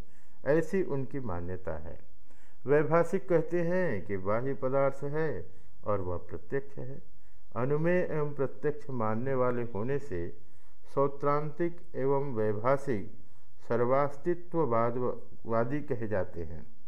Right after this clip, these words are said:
विज्ञानवादी कहते हैं, बाह्य वस्तु कोई है ही नहीं, एक क्षणिक विज्ञान है, उसका प्रवाह चल रहा है। घट ज्ञान, मठ ज्ञान, पट ज्ञान, प्रवाह चलता है, वह एक क्षण में ही उत्पन्न हो,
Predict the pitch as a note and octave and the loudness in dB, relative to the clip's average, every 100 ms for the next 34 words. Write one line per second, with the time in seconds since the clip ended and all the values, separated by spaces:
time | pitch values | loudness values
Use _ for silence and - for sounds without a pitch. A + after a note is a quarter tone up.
0 | - - - - G2+ B2 B2 D#3+ E3+ D#3+ | -2 -2 -2 -2 0 0 2 2 2 4
1 | D3 D3 D3 C3 G#2+ B2 C#3 A#2 G2+ A2+ | 2 2 0 0 0 0 0 0 0 0
2 | - - - - - G2+ A#2+ C#3+ E3 D#3+ | -2 -2 -2 -2 -2 2 2 2 2 2
3 | E3 - D#3+ D#3 C#3 C#3 G2 F#2 F2+ B2+ | 0 0 -2 0 0 0 0 0 0 0
4 | C#3+ D3 C#3+ D#3 - - - C#3 D3+ - | 0 0 -2 -2 -2 -2 0 0 0 0
5 | A#2 B2+ A#2+ F2 F2 F2+ A2 B2+ B2 C#3 | 0 0 0 -2 -2 0 0 0 0 -2
6 | - - - - - C3+ D3 - E3 D#3+ | -2 -2 -2 -2 0 0 0 2 2 4
7 | A#2+ A2+ B2 A2 G#2 G#2+ A2 B2+ C3+ B2+ | 2 2 2 0 0 0 0 0 -2 -2
8 | C#3+ - - - - - - - G#2+ B2+ | -2 -2 -2 -2 -2 -2 -2 -2 0 0
9 | D#3 D3+ C#3+ D3 D#3 - G2+ A2+ - C#3+ | 0 0 0 0 0 -2 0 0 0 -2
10 | C#3+ C#3+ D#3 D#3+ - A#2 B2 C#3 D3 D3+ | 0 0 0 -2 0 0 0 0 0 0
11 | D#3 - A#2 A#2+ C3+ C3 - G2+ G2+ B2 | -2 0 0 2 2 0 0 0 0 -2
12 | C3 D3+ - - - - - - E3 E3+ | -2 -2 -2 -2 -2 -2 -2 2 2 4
13 | F#3 F#3+ F#3+ - E3 E3+ F3+ E3 D3 - | 4 4 2 0 0 2 2 2 0 0
14 | C#3+ C3+ A#2 A2 | 0 0 0 0